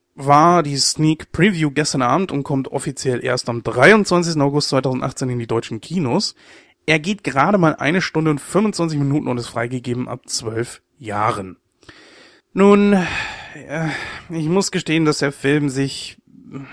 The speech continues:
bei meiner Beschreibung über den Inhalt der Geschichte schon interessanter angehört hat, als der Film unterm Strich dann selber ist. Dafür schon mal sorry an dieser Stelle.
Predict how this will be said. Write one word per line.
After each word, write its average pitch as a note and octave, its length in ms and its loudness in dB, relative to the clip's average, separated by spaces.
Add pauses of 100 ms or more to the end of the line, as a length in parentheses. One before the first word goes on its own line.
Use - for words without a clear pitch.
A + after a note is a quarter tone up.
(380)
bei C#3+ 240 0
meiner D3 220 4
Beschreibung C#3 520 0
über C3+ 100 -2
den C3 180 -4
Inhalt B2+ 280 -4
der B2+ 80 -2
Geschichte B2+ 460 -8
schon B2 300 -6 (340)
interessanter C#3+ 720 0
angehört C3 340 2
hat, B2 140 2
als B2 180 -2
der B2 140 0
Film B2 280 -2
unterm A#2 200 -6
Strich A#2 400 -10
dann A#2 240 -4
selber A2 320 -4
ist. A2 440 -4 (440)
Dafür A#2 340 2
schon A#2 140 -6
mal A2+ 180 -4
sorry C#3 400 4
an A2+ 100 0
dieser A2+ 200 -6
Stelle. B2+ 380 0